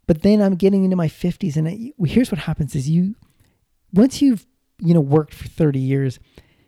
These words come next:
y-, y-, just say you're invested in a company that goes bankrupt and you lose all your retirement savings. Well, the thought of having to work another thirty years or work until you die is kind of a, a miserable thought.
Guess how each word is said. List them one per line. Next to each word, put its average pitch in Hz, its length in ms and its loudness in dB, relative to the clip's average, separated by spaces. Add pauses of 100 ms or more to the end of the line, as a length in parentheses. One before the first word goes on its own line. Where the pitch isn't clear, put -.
(720)
y-, - 200 -14
y-, 170 100 -4
just 202 280 2
say 202 120 4
you're 165 280 6
invested 151 440 2
in 151 120 2
a 143 60 0
company 147 340 -2
that 135 100 0
goes 127 140 -4
bankrupt 135 500 -10 (440)
and 160 120 4
you 151 100 8
lose 151 220 6
all 143 120 4
your 139 280 0
retirement 139 460 -2
savings. 139 460 -4 (560)
Well, 208 320 4 (400)
the 170 100 0
thought 269 260 -2
of 226 80 -2
having 180 280 -2
to 160 60 4
work 156 300 2
another 143 480 0 (380)
thirty 170 300 4
years 156 320 2
or 143 60 0
work 156 220 0
until 160 200 2
you 151 120 2
die 156 320 2
is 139 200 -2
kind 202 200 -2
of 185 60 -2
a, 147 140 2 (280)
a 156 100 2
miserable 156 420 4
thought. 190 420 -6